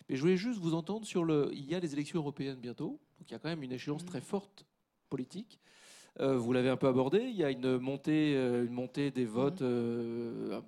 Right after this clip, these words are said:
Speaker 1: absurde, euh, enfin, je le,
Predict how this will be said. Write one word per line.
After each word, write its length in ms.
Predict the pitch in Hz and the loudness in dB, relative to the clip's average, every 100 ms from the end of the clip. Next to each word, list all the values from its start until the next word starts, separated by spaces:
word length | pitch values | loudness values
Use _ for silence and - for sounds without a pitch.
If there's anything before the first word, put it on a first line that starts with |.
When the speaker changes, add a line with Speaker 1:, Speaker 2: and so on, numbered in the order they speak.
| - _ _ - | -16 _ _ -14
Speaker 1:
absurde, 400 | - - 226 220 | -10 -6 -6 -4
euh, 720 | 123 117 120 120 110 101 104 50 50 50 - 57 - | -4 -4 -4 -6 -8 -8 -10 -12 -14 -16 -16 -18 -16
enfin, 100 | 71 - | -16 -16
je 80 | |
le, 60 | 69 | -16